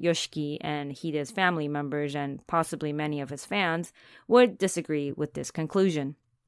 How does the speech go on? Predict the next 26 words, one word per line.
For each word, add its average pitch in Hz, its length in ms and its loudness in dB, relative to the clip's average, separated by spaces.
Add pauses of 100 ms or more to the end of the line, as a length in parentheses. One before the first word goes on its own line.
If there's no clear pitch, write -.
(800)
I 247 120 12
would 330 140 8
actually 277 400 6
expect - 420 0
a 165 60 0
more 151 260 0
thorough 175 480 2
investigation 202 800 2
considering 165 600 0
Hide's 156 420 -4
fame 156 400 -6
and 190 120 -2
everything, 208 500 0 (1300)
but 165 460 2 (380)
who 190 120 0
knows? 151 380 -2 (800)
Let's 226 260 2
take 277 220 -2
a 277 40 8
moment 175 420 4
and 165 260 0
go 165 200 4
over 202 280 2
the 190 140 0
possible 151 440 -4
scenarios. 156 680 -4